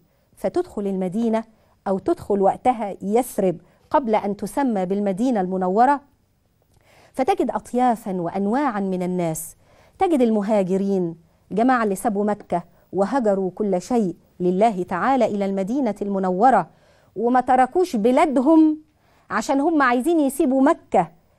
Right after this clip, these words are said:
إنما لما اشتد التعذيب والتنكيل بالمسلمين أمروا بالهجرة. وبالتالي بعد كده لما انتقلوا إلى المدينة المنورة وكان الأنصار،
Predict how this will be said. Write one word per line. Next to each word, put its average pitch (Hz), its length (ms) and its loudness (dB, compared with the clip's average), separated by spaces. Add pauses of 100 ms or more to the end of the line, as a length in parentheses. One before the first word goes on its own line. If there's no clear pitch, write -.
(280)
إنما 262 480 4
لما 247 320 2
اشتد 233 540 -2
التعذيب 214 920 -2
والتنكيل 254 960 0
بالمسلمين 285 1040 2 (600)
أمروا 269 400 2
بالهجرة. 202 640 -2 (680)
وبالتالي 208 800 2
بعد 214 280 0
كده 220 440 0
لما 330 440 2
انتقلوا 277 500 0
إلى 254 140 0
المدينة 240 500 0
المنورة 208 640 0 (420)
وكان 214 440 -2
الأنصار، 185 640 -2